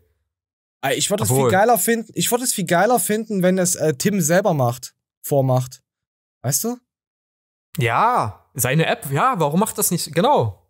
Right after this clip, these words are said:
Speaker 2: Eigentlich wär, wär das
Speaker 1: Ja,
Speaker 2: cooler.
Speaker 1: soll ich dir sagen, warum? Weil Front, äh, Front Squats absoluter Dreck sind. Jeder, der Front Squats macht, ist der absolute Analberserker im Blutrausch. Und er sollte sich mal seinen Schließmuskel verschließen lassen.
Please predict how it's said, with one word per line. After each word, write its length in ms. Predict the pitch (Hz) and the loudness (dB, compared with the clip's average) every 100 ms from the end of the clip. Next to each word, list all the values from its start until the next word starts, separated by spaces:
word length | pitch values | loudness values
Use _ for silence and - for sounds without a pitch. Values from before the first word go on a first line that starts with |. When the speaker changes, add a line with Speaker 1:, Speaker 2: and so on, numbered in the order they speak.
| - | -8
Speaker 2:
Eigentlich 360 | 117 127 180 - | -6 -4 -6 -6
wär, 500 | 143 131 123 127 117 | -2 0 -2 -6 -2
wär 100 | 120 | 0
das 120 | 147 | 2
Speaker 1:
Ja, 240 | 185 190 | 4 2
Speaker 2:
cooler. 240 | 185 113 - _ | 2 -2 -4 _
Speaker 1:
soll 200 | - 151 | 0 0
ich 60 | 170 | 0
dir 100 | 139 | 0
sagen, 280 | 160 185 | 0 0
warum? 240 | 202 190 208 | 0 0 2
Weil 140 | 165 | 0
Front, 440 | 143 165 170 - - | 0 0 -2 -4 -4
äh, 180 | 147 | -2
Front 260 | 131 170 175 | -2 0 -2
Squats 380 | - - 151 - | -2 -2 -2 -2
absoluter 480 | 165 - 165 139 131 | -4 -4 -4 -4 -6
Dreck 400 | - 143 180 - | -4 -4 -2 -2
sind. 420 | - 123 117 127 | 0 -2 -2 -4
Jeder, 280 | 135 175 202 | -4 0 0
der 140 | 175 156 | 0 -2
Front 320 | - 190 220 | -2 -4 -4
Squats 340 | - 151 135 | -6 -6 -4
macht, 200 | 160 147 | -4 -4
ist 140 | 120 - | -4 -2
der 80 | 131 | -2
absolute 480 | 175 170 160 147 98 | -2 -2 -4 -2 -2
Analberserker 880 | 127 143 160 160 135 135 143 156 | -2 0 0 2 0 0 0 0
im 100 | 135 | 0
Blutrausch. 560 | 127 170 180 120 110 117 | 0 -2 -2 -2 -2 -4
Und 60 | 120 | -4
er 120 | 117 | -2
sollte 200 | 127 131 | -2 -2
sich 160 | 131 | -4
mal 80 | 135 | -2
seinen 140 | 123 117 | -2 -2
Schließmuskel 480 | - - 139 127 | -6 -6 -6 -4
verschließen 420 | 120 117 120 120 117 | -4 -6 -4 -4 -4
lassen. 300 | 113 113 | -4 -6